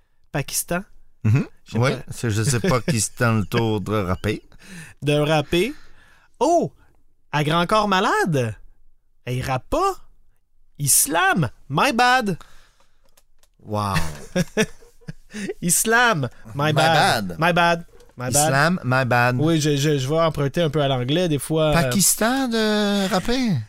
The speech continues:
Speaker 1: Euh, je sais pas qui c'est le tour de rapper.
Speaker 2: Je sais pas qui c'est le tour de rapper.
Speaker 1: Pakistan le tour.
Speaker 2: Corps malade ? Non. Islam. Oh,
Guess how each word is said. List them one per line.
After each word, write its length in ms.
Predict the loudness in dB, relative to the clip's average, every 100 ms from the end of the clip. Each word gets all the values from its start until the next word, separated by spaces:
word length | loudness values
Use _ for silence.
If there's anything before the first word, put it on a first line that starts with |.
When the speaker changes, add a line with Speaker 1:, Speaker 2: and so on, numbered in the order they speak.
| _ -2
Speaker 1:
Euh, 100 | 0
je 100 | 2
sais 120 | 0
pas 140 | 0
qui 180 | 0 0
c'est 200 | 2 2
le 100 | 0
tour 320 | 0 0 2
de 80 | 2
rapper. 440 | 2 2 2 0
Speaker 2:
Je 160 | 2 2
sais 320 | 2 0 0 -2 -4
pas 140 | -4 -4 -10
qui 180 | -4 -2
c'est 320 | -2 2 2
le 80 | 0 -4 -6
tour 380 | -2 0 0 2
de 100 | 2
rapper. 580 | 2 0 0 0 0
Speaker 1:
Pakistan 680 | 0 -2 -2 -4 -2 -2 -2
le 120 | -4
tour. 600 | -4 -2 0 -2 -4 -8 -2
Speaker 2:
Corps 260 | 0 2
malade ? 320 | 2 0 -2 -4 -10 -16 -18 -10
Non. 720 | -4 0 2 2 0 -2 -4 -8 -8
Islam. 540 | -4 -2 0 0 -2 -4
Oh, 100 | -12